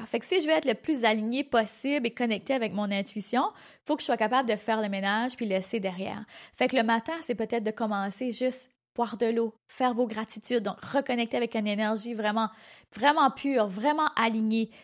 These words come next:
Puis ensuite, de bouger peut-être, donc de faire de l'espace mental dans votre tête, laisser aller des choses, bouger, faire circuler l'énergie. Puis justement, si c'est pas encore assez aligné puis que vous réussissez pas à, à, à connecter avec ces messages-là pour la journée, ben là, allez-y, utilisez du tarot.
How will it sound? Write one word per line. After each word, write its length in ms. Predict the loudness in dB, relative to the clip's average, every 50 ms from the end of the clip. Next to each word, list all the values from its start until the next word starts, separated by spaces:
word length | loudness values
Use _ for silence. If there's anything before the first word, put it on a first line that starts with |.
| _ -4
Puis 100 | 2 4
ensuite, 400 | 4 4 4 2 0 -2 -2 0
de 100 | 0 0
bouger 540 | 0 0 0 0 0 0 0 0 0 0 0
peut-être, 500 | 0 0 -2 0 2 2 4 4 4 4 2
donc 120 | 0 0
de 80 | 0 -2
faire 220 | 0 2 0 2
de 60 | 2 2
l'espace 500 | 0 0 0 0 0 2 2 2 0 0
mental 480 | 0 2 2 2 0 0 0 0 0
dans 80 | 0 0
votre 160 | 0 0 0
tête, 180 | 0 -2 0 0
laisser 300 | 0 0 2 2 2 2
aller 220 | 2 2 0 0
des 120 | 0 -2
choses, 300 | -2 -2 0 0 0 -2
bouger, 480 | -2 -4 -2 -2 0 0 0 -2 -2 -2
faire 180 | -2 -2 -4 -4
circuler 380 | -4 -6 -6 -6 -4 -4 -2
l'énergie. 560 | -2 -2 -2 -4 -4 -4 -6 -6 -6 -8 -12 -12 -16 -20 -20 -18 -18 -20 -20 -16 -6
Puis 380 | 0 2 4 4 4 2 0 -10
justement, 460 | -10 -8 -6 -2 0 0 2 2 0
si 120 | 0 0 0
c'est 120 | 0 0
pas 160 | 0 0 0
encore 320 | -2 0 0 -2 -4 -4 -2 -4
assez 340 | -4 -2 -4 -4 -2 0 2
aligné 400 | 2 2 0 0 0 0 -2 -2
puis 140 | -4 -4 0
que 340 | 2 4 6 6 6 4 4
vous 160 | 2 0 0
réussissez 560 | 2 4 2 2 2 0 -4 -4 -2 -2 0
pas 300 | 2 4 4 4 4 4
à, 480 | 2 0 -4 -4 -4 -4 -4 -4 -4 -6
à, 80 | -6 -8
à 40 | -8
connecter 340 | -4 -4 -4 -2 -2 -4 -4
avec 160 | -4 -4 -4
ces 160 | -6 -6 -6
messages-là 540 | -4 -6 -6 -4 -4 -2 -2 -2 -2 -4 -4
pour 120 | -2 -2
la 120 | -2 0 0
journée, 340 | -2 -2 -2 -2 -2 -2 -4 -8 -20 _ _ _ _ _ _ _ _ -14
ben 180 | -8 -4 -2 0
là, 160 | 2 2 2
allez-y, 400 | 2 0 0 0 0 -2 -2 -2
utilisez 340 | -4 -4 -6 -6 -4 -4 -6
du 120 | -6 -6
tarot. 420 | -8 -6 -6 -4 -2 -2 -2 -4